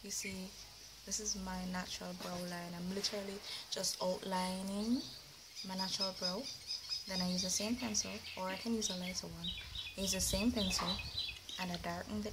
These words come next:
edges. I just light strokes and fill it in. What is,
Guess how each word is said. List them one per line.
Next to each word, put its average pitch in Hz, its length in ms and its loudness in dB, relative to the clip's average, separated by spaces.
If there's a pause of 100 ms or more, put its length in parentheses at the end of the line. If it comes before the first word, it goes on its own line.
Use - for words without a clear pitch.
edges. 185 500 -2
I 185 60 -6
just 180 300 0
light 190 200 0
strokes - 540 2
and - 160 0
fill - 200 0
it 85 160 0
in. 95 200 0 (560)
What - 140 0
is, 427 120 6